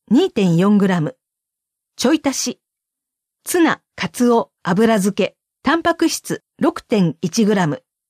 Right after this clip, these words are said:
スライスチーズ一枚十八グラム。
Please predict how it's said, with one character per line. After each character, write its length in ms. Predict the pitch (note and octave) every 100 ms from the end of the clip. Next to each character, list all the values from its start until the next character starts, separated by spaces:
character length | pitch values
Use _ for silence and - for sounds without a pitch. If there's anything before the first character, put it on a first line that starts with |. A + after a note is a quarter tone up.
| _ _ _
ス 220 | - - A#3
ラ 120 | F#4
イ 60 |
ス 200 | F4+ F#4
チ 200 | - F4+
ー 60 | D4
ズ 160 | F#3 -
一 240 | F#3+ A#3+
枚 260 | A3 E3 -
十 220 | D#3+ A#3+
八 260 | B3 A3+ A3+
グ 120 | G#3
ラ 120 | F#3
ム。 160 | D3+